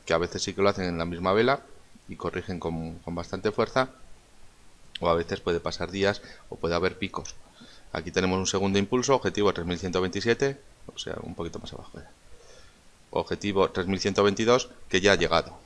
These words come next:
Una vez llega, sabemos que hay probabilidad de haber cierta corrección, ¿vale? Pero no, no tiene por qué. Y luego, si trazamos y nos vamos muy lejos, hay que irse especialmente lejos, tenemos aquí un objetivo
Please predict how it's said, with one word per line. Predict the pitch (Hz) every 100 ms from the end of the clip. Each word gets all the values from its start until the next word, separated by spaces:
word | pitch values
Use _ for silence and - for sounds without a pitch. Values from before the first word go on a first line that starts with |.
| - - - -
Una | 85 80
vez | 82 87
llega, | 98 110
sabemos | - 82 82 82
que |
hay | 85
probabilidad | 87 82 82 85 92
de | 87
haber | 85
cierta | - 87 98
corrección, | - 85 78 85 73 - - - - 90
¿vale? | 90 98
Pero | 80 78
no, | 78 85 78
no | 80 80
tiene | 85 82
por | - -
qué. | 90 - - - - - - -
Y | 82
luego, | 85 87 104 104 - - - - -
si | - 87
trazamos | 85 80 95 85 -
y | -
nos | 87 87
vamos | 92 82 82
muy | 87 92 110
lejos, | 113 104 - 120 - - - -
hay | 87
que | -
irse | 92 -
especialmente | - 85 90 85 85 92
lejos, | 104 - 113 - - - - - _ - - - _ _ - - -
tenemos | 85 92 98
aquí | 98 98
un | 90
objetivo | 90 98 104 107 117